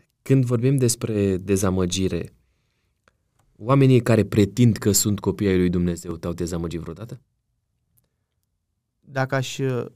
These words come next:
Speaker 2: privi la oameni, când privesc la Biserica Adventistă, da. Dar pentru că nu privesc, uh, la ei, nu.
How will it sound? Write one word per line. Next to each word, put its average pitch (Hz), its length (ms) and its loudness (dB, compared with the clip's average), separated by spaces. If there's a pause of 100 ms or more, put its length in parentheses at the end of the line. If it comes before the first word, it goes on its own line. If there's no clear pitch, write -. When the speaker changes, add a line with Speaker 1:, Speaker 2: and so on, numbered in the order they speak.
(100)
Speaker 2:
privi 135 260 0
la 143 140 4
oameni, 127 480 0 (240)
când 135 180 -8
privesc 127 260 0
la 127 100 0
Biserica 120 460 -4
Adventistă, 120 580 -4
da. 120 260 -4 (560)
Dar 135 180 -6
pentru 135 280 -2
că 127 120 -2
nu 143 120 0
privesc, 139 460 -2 (100)
uh, 127 80 -12 (200)
la 113 160 -4
ei, 151 280 0 (120)
nu. 120 240 -14